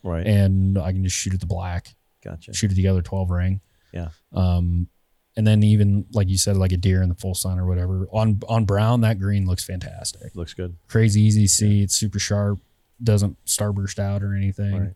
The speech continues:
Speaker 1: And you
Speaker 2: So
Speaker 1: shoot the C B E Elevate side. Do you, do you like the
Speaker 2: Mm-hmm.
Speaker 1: carbon bars? You think they're better?
Speaker 2: Sure. I don't think it matters. You can put a wooden stick on there. I don't think it'd make too big of a
Speaker 1: Yeah,
Speaker 2: difference.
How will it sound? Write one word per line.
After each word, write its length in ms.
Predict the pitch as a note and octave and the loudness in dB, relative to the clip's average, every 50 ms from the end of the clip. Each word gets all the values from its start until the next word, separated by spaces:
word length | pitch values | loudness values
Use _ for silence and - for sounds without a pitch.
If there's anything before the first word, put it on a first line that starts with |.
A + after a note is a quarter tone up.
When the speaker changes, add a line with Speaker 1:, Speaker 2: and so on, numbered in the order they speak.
| - _ _ _ _ _ _ _ _ _ _ _ _ | -12 _ _ _ _ _ _ _ _ _ _ _ _
Speaker 1:
And 100 | G#2 G#2+ | -8 -4
you 80 | G#2+ A2+ | -2 0
Speaker 2:
So 100 | F#2+ F2+ | 0 2
Speaker 1:
shoot 120 | F2 - - | 0 0 -2
the 60 | G#2 | -4
C 180 | - - A#2 A2 | -4 -4 -4 -4
B 280 | G#2 G#2+ G#2+ G2+ G2+ | -4 -4 -4 -4 -4
E 20 | G2+ | -2
Elevate 500 | G#2 G2+ G2 F#2+ F2 F2+ F2+ F#2+ - - | -2 -2 -2 -2 -2 -4 -4 -4 -6 -10
side. 260 | - - G#2+ G2 A2 G2 | -8 -6 -6 -6 -6 -6
Do 60 | G#2+ | -10
you, 60 | G#2+ A2 | -12 -14
do 160 | G#2+ G2+ G2 | -14 -12 -6
you 100 | G#2+ A2+ | -4 -4
like 140 | A2+ A#2 - | -4 -2 0
the 60 | A#2 | 2
Speaker 2:
Mm-hmm. 100 | A2 G#2+ | 2 4
Speaker 1:
carbon 260 | G#2+ G#2 G2+ A2 G#2+ | 2 0 -2 -4 -6
bars? 380 | G2+ G2 G2 G#2+ A2+ G#2+ - - - | -6 -4 -4 -6 -6 -10 -12 -14 -10
You 60 | G#2 | -8
think 140 | G#2 G2+ - | -8 -8 -6
they're 140 | G2 F#2+ | -8 -6
better? 300 | F#2 F#2+ G2 G#2 G#2 G#2 - _ _ _ _ _ _ - - - - _ _ _ _ _ _ _ _ _ _ _ _ _ _ _ _ _ _ _ _ _ _ - A2+ - _ | -4 -4 -4 -4 -8 -10 -16 _ _ _ _ _ _ -8 -8 -8 -10 _ _ _ _ _ _ _ _ _ _ _ _ _ _ _ _ _ _ _ _ _ _ -18 -18 -14 _
Speaker 2:
Sure. 400 | - - - G2 A#2 A2 G2 - - - - - - - - - - | -8 -4 -2 -2 -2 -2 -4 -6 -10 -16 -20 -18 -16 -16 -16 -6 -4
I 80 | - F#3 - - - - - - G#2 | -4 -4 -4 -6 -14 -14 -6 -2 0
don't 140 | A2+ A#2+ A2+ | 2 2 2
think 100 | A2 G2+ | 2 2
it 40 | F#2+ | 0
matters. 420 | G2 G2+ G#2+ G#2+ G2+ G2 G2 F#2+ | 0 0 0 0 0 0 0 -2
You 80 | G2+ G#2 | -2 -4
can 80 | G2+ | -4
put 140 | - - A#2+ | -2 -2 -2
a 40 | G#2+ | 0
wooden 260 | F#2+ F#2+ G2+ G2 G2 | 0 0 0 0 0
stick 340 | F2 - - - G#2 G#2 - | -2 -2 -2 0 -2 -2 -2
on 200 | G2 F#2+ G2 G2 | -4 -4 -4 -2
there. 220 | G2 G2 G2 F#2+ | -2 0 0 0
I 40 | F#2+ | 0
don't 160 | F#2+ F#2+ F#2 | 0 -2 -2
think 140 | F2+ G2 G2+ | -4 -4 -4
it'd 100 | G2+ F#2+ | -4 -4
make 180 | F#2+ G2 F#2 F#2+ | -2 -4 -4 -4
too 160 | - - G#2 | -4 -4 -2
big 160 | G2 F#2+ F2+ | -2 -2 -2
of 160 | F#2 F#2 F2+ | -2 -2 -2
a 40 | F#2 | -4
Speaker 1:
Yeah, 60 | F#2 | -4
Speaker 2:
difference. 380 | - - - - - E2 E2 | -4 -4 -4 -6 -4 -6 -8